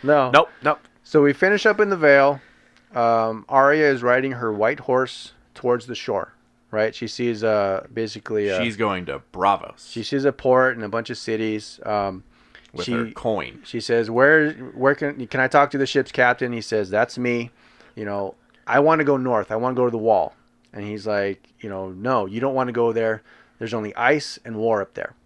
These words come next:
Speaker 1: Um, he says, "Besides, you know, I'm not going that way. I'm going home." And she says, "Oh, where, where's home?" He say, "We're going to the free city of Braavos." Um, you know, she says, "Well, I can pay."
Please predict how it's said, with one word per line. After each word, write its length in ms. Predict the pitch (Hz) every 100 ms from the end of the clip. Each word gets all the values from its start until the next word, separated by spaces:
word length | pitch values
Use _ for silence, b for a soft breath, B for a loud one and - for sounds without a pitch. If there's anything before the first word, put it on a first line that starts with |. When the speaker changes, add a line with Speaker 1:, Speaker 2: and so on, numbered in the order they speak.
| b b b b
Speaker 1:
Um, 260 | 101 98 101
he 40 |
says, 200 | 98 110 95
"Besides, 800 | 107 - 135 131 113 104 - -
you 100 | 113
know, 220 | 98 98
I'm 120 | 120 127
not 160 | 107
going 220 | 156 160 113
that 140 | 85
way. 120 | 101
I'm 80 | 95
going 200 | 117 92
home." 380 | 90 214 107 - _ _ _ _ _ _ _ _ -
And 160 | 107
she 120 | -
says, 260 | 98 101 101
"Oh, 200 | 165 139
where, 280 | 110 104 95
where's 460 | - - 113 104
home?" 360 | 175 214 101 95 _ -
He 80 | -
say, 240 | 104 98 - -
"We're 100 | 101
going 260 | 117 113
to 80 | 104
the 80 | 104
free 180 | - 127
city 300 | 117 113 101
of 160 | 92 95
Braavos." 520 | 131 107 - - _ _ b b b b b b -
Um, 460 | 107 104 98 90 -
you 80 | 113
know, 160 | 98 95
she 160 | -
says, 340 | 104 104 98 95
"Well, 140 | 101
I 100 | 104
can 180 | 110 95
pay." 480 | - 151 165 160 156